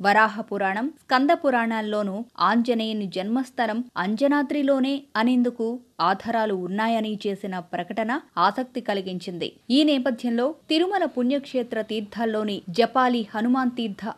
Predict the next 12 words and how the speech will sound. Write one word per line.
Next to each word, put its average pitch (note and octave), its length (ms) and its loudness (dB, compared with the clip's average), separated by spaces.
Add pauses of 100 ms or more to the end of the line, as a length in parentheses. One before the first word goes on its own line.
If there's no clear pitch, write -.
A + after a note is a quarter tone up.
ఆలయం A3 440 2 (320)
ప్రాధాన్యతను G#3+ 720 -2
సంతరించుకుంది. F#3+ 880 -6 (1040)
పచ్చని E4 460 0 (100)
అటవీ C#4 360 -4
వనంలో G#3+ 460 -4
ఉన్న G3+ 360 -4 (320)
పర్ణశాల F#3 680 -4
స్వయంభూ A3+ 540 0 (140)
హనుమంత D#4 460 0
చిద్విలాస C#4 720 -4
రూపం A3+ 420 -4